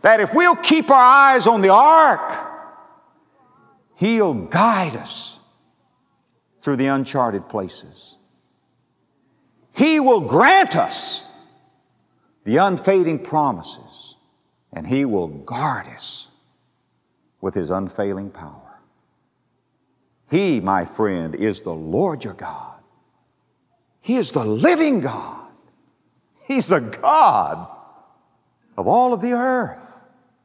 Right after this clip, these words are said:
You just really just need to make one resolution.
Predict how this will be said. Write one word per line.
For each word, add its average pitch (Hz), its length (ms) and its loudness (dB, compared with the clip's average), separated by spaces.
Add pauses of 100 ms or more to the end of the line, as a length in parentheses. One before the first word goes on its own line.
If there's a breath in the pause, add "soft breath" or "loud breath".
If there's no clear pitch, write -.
(420)
You 247 120 0
just 190 220 0
really 175 260 0
just 127 240 -4
need 147 140 -4
to 135 80 -4
make 135 240 -4
one 147 220 -2
resolution. 143 720 -6